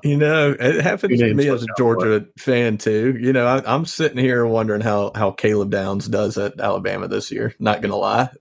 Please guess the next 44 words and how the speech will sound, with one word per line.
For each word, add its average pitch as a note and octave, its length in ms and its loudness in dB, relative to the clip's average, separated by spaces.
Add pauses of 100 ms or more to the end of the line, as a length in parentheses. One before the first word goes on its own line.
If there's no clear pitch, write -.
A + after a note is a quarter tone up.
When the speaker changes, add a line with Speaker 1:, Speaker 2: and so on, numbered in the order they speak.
Speaker 1:
Let, A2+ 240 0 (160)
I, G#2 160 0 (480)
am A#2 140 2
I G2+ 200 0 (100)
Speaker 2:
Love G2+ 160 -2
Speaker 1:
rooting F#2 160 2
Speaker 2:
it. - 40 -8
Speaker 1:
for A2+ 120 0
his G#2 180 -2
demise? G#2+ 580 2
Maybe C3+ 300 0
a G2+ 80 -2
little G#2 300 -2
bit. - 340 -6
I, A#2+ 200 -4
I C3+ 80 0
don't D3 140 2
want G#2+ 160 0
the - 80 -10
guy G#2 160 -4
to G2+ 100 -6
get G2+ 140 -6
hurt. A2+ 400 0
I A2 80 -6
want B2+ 140 2
him A#2 80 2
to G#2 80 -2
make G#2 160 -2
it - 60 -12
to - 20 -16
the - 80 -6
N G#2 100 -4
F F#2+ 160 -8
L, G#2+ 320 0
but, G#2 240 -8 (540)
you C3 140 4
know, F#2+ 200 -2
I, A2 140 0 (880)
I C#3+ 80 2
don't D#3 140 2
want G#2 140 2
him G2+ 80 0
to G2+ 60 -2
be G2 160 -4